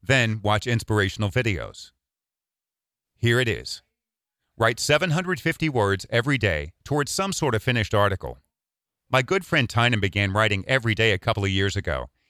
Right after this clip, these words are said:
and I watched the quality of his words drastically improve. Now, he didn't publish all those words. In fact, he often threw away more than half of what he wrote.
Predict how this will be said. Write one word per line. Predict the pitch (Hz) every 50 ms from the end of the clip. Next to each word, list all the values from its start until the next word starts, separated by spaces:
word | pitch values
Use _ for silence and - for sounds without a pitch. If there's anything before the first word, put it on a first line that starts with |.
| _ _ -
and | 120 127
I | 127
watched | 127 147 160 175 - - -
the | 120
quality | 107 - - 156 165 170 160 135 117 113
of | 101
his | 87 101 95 -
words | 117 117 113 104 87 82 - - _ -
drastically | - 117 117 139 160 143 - - 107 - 95 98 90
improve. | 82 82 - - 110 92 65 53 - - _ _ _ _ _ _ _ _ _ _ _
Now, | - 113 143 147
he | 139 117 160
didn't | 202 226 160 117
publish | - - 165 170 170 131 107 -
all | 110 95 87
those | 85 82 82 -
words. | - 82 78 73 65 69 - - _ _ _ _ _ _
In | - 107
fact, | 101 - 139 139 139 -
he | - 110
often | 110 113 117 - 113 110
threw | - - 120 117
away | 110 101 117 139 143 113
more | 98 90 90
than | 85 87 95
half | - 120 123 120 113 -
of | 87 80
what | 95 92
he | 92 92
wrote. | 87 113 110 85 57 - -